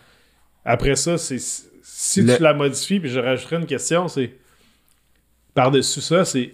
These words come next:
Speaker 1: qu'est-ce qui détermine qu'elle est modifiée aussi ?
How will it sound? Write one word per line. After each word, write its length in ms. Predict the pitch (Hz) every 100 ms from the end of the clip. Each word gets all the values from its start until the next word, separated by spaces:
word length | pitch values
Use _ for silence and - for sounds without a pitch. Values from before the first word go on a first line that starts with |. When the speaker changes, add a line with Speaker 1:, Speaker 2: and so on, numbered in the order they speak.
| _
Speaker 1:
qu'est-ce 300 | - 190 185
qui 160 | - 143
détermine 1000 | 123 117 147 151 160 147 160 180 185 151
qu'elle 140 | -
est 40 | 127
modifiée 680 | 131 143 127 - 139 170 196
aussi ? 320 | - 185